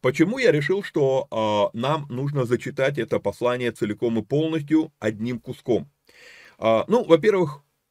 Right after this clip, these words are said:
короткое послание, мы можем себе это позволить. А, допустим, Коринфян мы так не сможем прочитать, э, за один присест, э, в эфире.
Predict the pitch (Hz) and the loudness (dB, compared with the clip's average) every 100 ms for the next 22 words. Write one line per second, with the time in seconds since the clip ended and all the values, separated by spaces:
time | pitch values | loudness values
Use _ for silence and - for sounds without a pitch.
0 | _ _ - 175 180 147 139 135 139 143 | _ _ 6 6 6 4 2 0 0 0
1 | 117 107 131 147 139 113 110 117 110 107 | 2 0 2 2 2 -2 -4 2 2 2
2 | 104 110 92 92 113 156 _ - - - | -4 -6 -4 -4 -4 -6 _ -20 -20 -6
3 | 110 110 104 98 90 92 117 104 101 120 | 0 2 2 2 2 0 -4 -6 2 4
4 | 139 143 117 107 101 87 107 107 95 95 | 4 -2 -2 -2 -4 -6 -8 -8 -8 -6
5 | 117 110 - 131 139 123 127 123 135 139 | -8 -8 -2 -2 0 0 2 0 -2 -4
6 | 143 - 143 135 123 - 117 110 113 120 | -4 -6 -2 -4 -4 -4 -2 -2 -4 -6
7 | 131 117 113 | -4 0 0